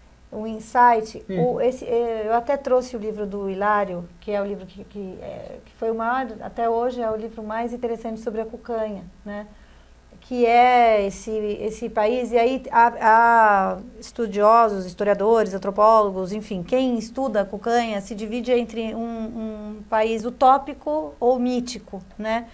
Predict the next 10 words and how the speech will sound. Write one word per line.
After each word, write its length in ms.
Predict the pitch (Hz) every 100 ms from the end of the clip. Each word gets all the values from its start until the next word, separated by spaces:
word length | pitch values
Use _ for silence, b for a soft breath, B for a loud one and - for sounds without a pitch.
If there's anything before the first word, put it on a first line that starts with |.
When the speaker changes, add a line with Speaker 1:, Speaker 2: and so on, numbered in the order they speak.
| b b b -
Speaker 1:
Então, 520 | 220 247 240 254 254
o 760 | 254 240 226 220 208 196 196 190
Legoff, 600 | 202 208 226 240 247 247
ele, 320 | 240 220 220 220 208
ele 160 | 202 208
diz 160 | 196 220
o 20 |
seguinte, 440 | 247 226 233 214
que 100 | -
o 100 | 240